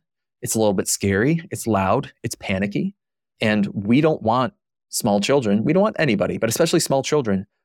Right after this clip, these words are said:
we don't want them to panic in that scenario. We want them to react instinctively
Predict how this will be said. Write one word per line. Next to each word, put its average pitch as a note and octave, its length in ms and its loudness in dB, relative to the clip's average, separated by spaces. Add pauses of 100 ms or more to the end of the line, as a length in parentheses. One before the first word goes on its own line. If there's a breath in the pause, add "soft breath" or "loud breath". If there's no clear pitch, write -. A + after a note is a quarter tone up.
(200)
we A#2+ 80 2
don't C3 180 0
want C3 200 0
them C3+ 100 -2
to A2+ 80 -4
panic F#2+ 360 -2
in G2+ 60 2
that F2 120 -2
scenario. - 480 -6 (340)
We B2+ 160 2
want D3+ 240 0
them B2+ 220 0
to A2 420 0
react A#2 500 0
instinctively A2 840 -4